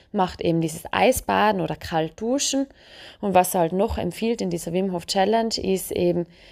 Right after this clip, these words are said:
jeden Tag sein Gesicht in kaltes Wasser zu tauchen. Und ich mache das halt momentan so, ich hole mal eine Schüssel mit kaltem Wasser und da tauche ich nochmal mein Gesicht ein.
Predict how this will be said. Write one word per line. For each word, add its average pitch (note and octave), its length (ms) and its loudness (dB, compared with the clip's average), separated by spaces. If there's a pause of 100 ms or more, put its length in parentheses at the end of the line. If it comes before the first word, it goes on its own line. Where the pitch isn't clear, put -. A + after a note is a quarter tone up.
jeden G3+ 260 4
Tag F3+ 240 4
sein D#3 220 -4
Gesicht - 640 -4
in F3 100 -12
kaltes E3 400 -2
Wasser E3 280 0
zu - 160 -12
tauchen. D3 540 -2 (340)
Und G3 360 2
ich G3+ 80 0
mache G#3+ 180 0
das G3+ 140 0
halt F3+ 140 4
momentan E3+ 500 2
so, A#3 260 4
ich G#3 140 4
hole F3+ 160 4
mal F3 120 0
eine D#3 80 0
Schüssel C#4 440 0
mit F#3 160 0
kaltem E3+ 400 0
Wasser A#3+ 420 2 (380)
und F#3+ 560 2
da F#3+ 220 6
tauche F3 260 2
ich G3 80 -2
nochmal E3+ 180 2
mein D#3 220 0
Gesicht A#3+ 460 -2
ein. A3+ 360 0